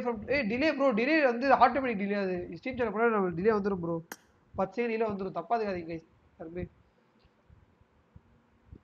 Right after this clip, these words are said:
கரெக்ட் தான், பத்து பேருனா த்ரீ ஹண்ட்ரட் ருப்பீஸ்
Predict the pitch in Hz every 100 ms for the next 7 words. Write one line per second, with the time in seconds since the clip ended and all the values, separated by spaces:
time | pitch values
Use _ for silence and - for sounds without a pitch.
0 | _ _ _ 185 208 196 185 208 196 190
1 | 185 208 190 226 233 233 233 240 214 220
2 | 196 196 190 185 226 202